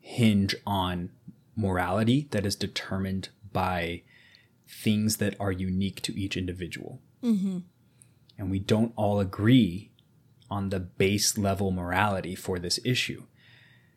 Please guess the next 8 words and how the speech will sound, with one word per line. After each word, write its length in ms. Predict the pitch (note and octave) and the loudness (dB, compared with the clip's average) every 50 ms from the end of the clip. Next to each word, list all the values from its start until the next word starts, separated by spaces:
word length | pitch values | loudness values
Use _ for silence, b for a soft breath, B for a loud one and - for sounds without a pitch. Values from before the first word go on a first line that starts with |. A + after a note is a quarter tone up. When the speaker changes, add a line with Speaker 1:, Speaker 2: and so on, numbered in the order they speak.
| b b _ _ - | b b _ _ -8
Speaker 1:
Christians 760 | - - G#2 F#2 - - - A#2 C3+ C#3+ D3+ - - - - _ _ | 0 2 2 4 4 4 6 6 6 6 4 2 0 -2 -4 _ _
have 480 | - - - G#2 G2+ G#2 A2 A2 - - _ _ - | -8 -4 0 2 2 2 2 0 -2 -8 _ _ -6
one 400 | G2+ F#2 F#2+ G2+ G2+ A2 A2 G#2+ | -4 0 2 4 6 6 6 4
view. 380 | G2 G2+ G2+ G#2+ G2+ F2+ - - - _ _ _ _ _ _ _ _ _ _ _ _ _ _ _ _ _ _ - - | 4 4 2 4 2 2 -2 -6 -20 _ _ _ _ _ _ _ _ _ _ _ _ _ _ _ _ _ _ -10 -6
It 120 | G2+ F#2+ | -4 -2
is 140 | G2 F#2+ G2 | 0 0 2
a 320 | G2+ G#2 G#2+ A2 A2+ A2 - _ _ - | 2 4 4 2 2 0 -4 _ _ -20
pretty 600 | - - - G#2+ A2 A2 A#2 A#2 A#2+ A#2 A#2 A2+ | -10 -2 2 4 6 8 8 8 8 6 4 2